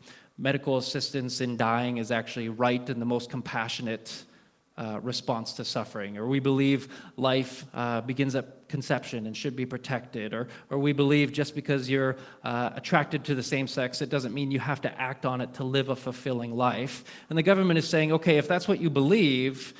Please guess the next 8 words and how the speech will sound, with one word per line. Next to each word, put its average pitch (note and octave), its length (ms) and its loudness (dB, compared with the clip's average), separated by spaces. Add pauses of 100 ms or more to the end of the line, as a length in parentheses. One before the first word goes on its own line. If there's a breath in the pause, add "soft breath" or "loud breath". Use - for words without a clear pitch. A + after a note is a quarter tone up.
(260 loud breath)
you C#3+ 80 -2
can't E3+ 320 4
be D3 580 4
tax D#3 300 0
exempt C3 440 2
or B2 140 0
a B2 40 -2
charitable C3 680 0